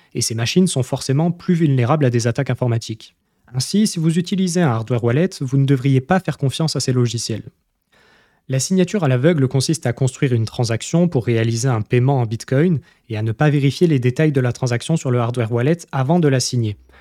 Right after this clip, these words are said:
C'est une pratique dangereuse puisque, dans ce cas de figure, la vérification de la transaction se fait uniquement sur l'écran de l'ordinateur.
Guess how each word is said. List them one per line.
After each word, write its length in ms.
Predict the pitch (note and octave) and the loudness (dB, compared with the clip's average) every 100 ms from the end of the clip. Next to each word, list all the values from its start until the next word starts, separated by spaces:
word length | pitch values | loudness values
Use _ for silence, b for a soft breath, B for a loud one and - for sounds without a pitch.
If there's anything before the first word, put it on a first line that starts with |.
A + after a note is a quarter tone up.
| b | b
C'est 220 | - A2 | -18 -8
une 80 | A2 | -6
pratique 320 | - A2 A2+ | -4 -6 -4
dangereuse 500 | A#2+ B2 A#2 F3 F3+ | 0 0 4 2 2
puisque, 340 | - B2 - E3 F3 F3 B B | -2 -6 -2 -2 -2 -6 B B
dans 80 | A#2 | -10
ce 140 | G#2+ | -4
cas 140 | B2 C3 | -2 -2
de 40 | |
figure, 480 | - C3 B2+ F#3+ - b _ | -2 -2 0 0 -2 b _
la 80 | A#2 | -4
vérification 560 | C3 E3 F3 F3 E3 F3 | 0 0 0 0 0 2
de 60 | |
la 100 | C#3+ | 0
transaction 500 | C3 C3 B2+ - F#3 | 0 -2 -2 -2 -2
se 140 | E3+ - | -2 -2
fait 200 | F#3 F3 | -2 0
uniquement 500 | D#3+ D3+ D#3 F3 F#3+ | 2 2 2 2 0
sur 240 | F#3 C#3 | 0 -2
l'écran 380 | C3+ D#3 - F#3+ | 0 0 0 2
de 80 | E3 | 2
l'ordinateur. 760 | C#3+ C#3 C3 A#2+ A#2 G2+ F#2 | 2 0 0 -2 -2 -8 -10